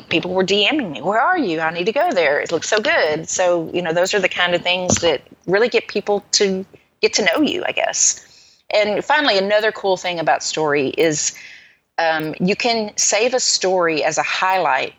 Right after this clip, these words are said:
that will stay on your profile at the very top forever. What it does is it stays on your profile as long as you want,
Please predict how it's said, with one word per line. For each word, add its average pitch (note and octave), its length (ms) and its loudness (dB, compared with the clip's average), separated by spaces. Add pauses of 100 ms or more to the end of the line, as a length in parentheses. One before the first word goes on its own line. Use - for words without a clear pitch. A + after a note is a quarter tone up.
that E3 140 -4
will D3+ 100 -6
stay F3+ 320 0
on E3+ 160 -2
your D#3 80 -2
profile D#3+ 560 0
at D#3 80 -4
the D3+ 100 -4
very D3+ 360 2
top - 600 -2
forever. - 640 -2 (100)
What G3+ 120 2
it G3 160 0
does F3+ 260 2
is F3 140 -2
it E3+ 140 0
stays - 320 0
on F#3 180 2
your G3 120 2
profile F3 520 2
as E3+ 140 -2
long F3 320 0
as F3 160 2
you F3+ 100 2
want, E3 720 0